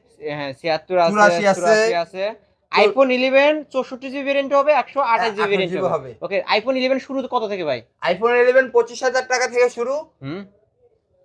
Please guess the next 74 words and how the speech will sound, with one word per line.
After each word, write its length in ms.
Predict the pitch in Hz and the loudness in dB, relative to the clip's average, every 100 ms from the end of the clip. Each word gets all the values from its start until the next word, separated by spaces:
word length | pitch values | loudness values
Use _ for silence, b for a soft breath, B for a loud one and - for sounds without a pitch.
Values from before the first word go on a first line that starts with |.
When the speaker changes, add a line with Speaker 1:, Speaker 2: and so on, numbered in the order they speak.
| _ | _
Speaker 2:
তিরিশ 220 | 233 226 | -4 2
হাজার 240 | 240 233 226 | 4 4 4
পাঁচশো 300 | 233 - 214 | 0 0 -2
পর্যন্ত 280 | 208 196 | -2 -4
শেষ। 280 | 180 170 131 | -8 -10 -10
Speaker 1:
ওকে, 320 | 127 123 120 | -8 -8 -8
তিরিশ 280 | 139 220 226 | -10 -6 -6
হাজার 140 | 226 240 | -6 -2
পাঁচশো 240 | 233 226 | -2 -2
টাকার 180 | 233 233 | -4 -4
মধ্যে 240 | 233 226 | -2 0
iPhone 260 | 233 214 208 | 0 0 -4
ইলেভেন 260 | 202 208 | -4 -4
পেয়ে 220 | 202 214 196 | 0 2 2
যাবেন। 220 | 220 240 | 0 -2
ব্যাটারি 440 | 170 196 240 269 | -2 0 0 0
Speaker 2:
জি। 120 | 220 | 2
Speaker 1:
হেলথ 120 | 254 277 - | 2 2 -2
এবং 280 | 226 240 175 | -2 0 -2
ভেরিয়েন্টের 420 | 190 214 226 226 | 0 0 0 -2
উপর 200 | 208 214 | -2 -6
Speaker 2:
জি। 60 | |
Speaker 1:
কিন্তু 200 | 196 190 | -10 -4
iPhone-এর 720 | 196 180 - 180 185 180 160 147 | -2 -2 -6 -4 0 2 0 -2
অবশ্য 520 | 147 151 156 156 180 | -4 -6 -8 -8 -8
দাম 160 | 147 151 | 0 6
Speaker 2:
বক্স 140 | 220 | 6
Speaker 1:
হয়। 260 | 196 233 269 | 6 2 4
Speaker 2:
সহ 120 | 294 | 6
বক্স 360 | 226 220 - - | 6 2 0 -2
ছাড়া। 280 | 190 156 135 | 0 0 0
Speaker 1:
বক্স 240 | 185 226 | -2 -2
সহ 140 | 139 | 0
Speaker 2:
দুইটাই। 160 | 254 262 | 2 4
Speaker 1:
আছে, 100 | 285 | 2
বক্স 280 | 214 247 - | -2 -4 -4
ছাড়াও 220 | 233 240 | -2 0
আছে। 220 | 226 175 | 0 -4
এই 180 | 131 185 | -8 -6
যে 60 | 196 | -4
iPhone 320 | 196 196 226 | -4 -4 -4
ইলেভেন 300 | 214 220 220 | -2 -2 -4
কিনতে 220 | 220 220 | -6 -4
যে 140 | 214 | -4
পাশে 220 | 190 190 202 | -4 -4 -4
একটা 220 | 190 196 | -4 -2
iPhone 220 | 180 175 | -4 -4
Speaker 2:
এই 60 | 180 | 0
যে 80 | |
Speaker 1:
ইলেভেন 120 | 165 170 | 0 4
দেখতেছি। 340 | 160 165 180 | 4 4 4
Speaker 2:
একশো 40 | |
আঠাশ 280 | 190 185 196 | 2 2 0
জিবি 220 | 190 208 | -2 -6
ভেরিয়েন্ট, 420 | 196 190 196 226 226 | -4 -4 -2 -2 -4
Speaker 1:
একটা 100 | 180 | -8
Speaker 2:
অষ্টআশি 580 | 175 202 170 196 175 | -6 -6 -6 -8 -12
Speaker 1:
পার্পল 340 | 185 185 _ 165 | -14 -16 _ -6
Speaker 2:
পার্সেন্ট 440 | - 180 196 226 202 | 0 0 2 2 2
Speaker 1:
কালার, 220 | 165 139 | 2 2
Speaker 2:
ব্যাটারি 260 | 180 190 | -2 -4
হেলথ। 140 | 165 143 | -6 -4
Speaker 1:
পার্পল 340 | 147 143 170 | -6 -8 -12
কালার 220 | 156 135 | -8 -6
আর 100 | 123 | -6
Speaker 2:
জি। 60 | 117 | -8
Speaker 1:
এইট 220 | 135 175 | -6 -6
এইট 300 | 139 180 151 | -2 -2 -2
ব্যাটারি 300 | 143 143 165 | -4 -4 -4
হেলথ 180 | 156 156 | -6 -8
পেয়ে 160 | 165 156 | -6 -4
যাবেন 200 | 151 147 | -4 -8
কিন্তু 180 | 147 | -12
ভিউয়ার্স, 240 | 139 165 | -4 -4